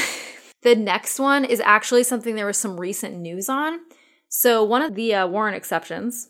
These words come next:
the Fourth Amendment exceptions, is what's called the hot pursuit doctrine.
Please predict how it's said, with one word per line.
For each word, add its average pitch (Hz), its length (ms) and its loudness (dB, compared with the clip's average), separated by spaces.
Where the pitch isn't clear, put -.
the 202 80 -8
Fourth 196 280 -6
Amendment 170 320 -8
exceptions, 175 680 -10
is 196 460 0
what's 196 160 -6
called 208 220 0
the 185 80 0
hot 185 320 2
pursuit 175 520 -6
doctrine. 143 560 -8